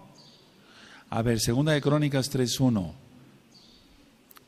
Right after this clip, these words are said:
Muchos todavía tienen la duda, hoy se les va a disipar.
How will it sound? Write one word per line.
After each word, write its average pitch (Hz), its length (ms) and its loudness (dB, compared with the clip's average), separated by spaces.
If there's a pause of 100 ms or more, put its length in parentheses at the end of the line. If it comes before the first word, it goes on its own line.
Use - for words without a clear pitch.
(800)
Muchos 143 440 0
todavía 131 520 -2
tienen 131 320 0
la 107 140 0
duda, 131 320 2
hoy 127 120 0
se 123 140 -4
les 110 160 -4
va 120 60 -2
a - 20 0
disipar. 117 680 -4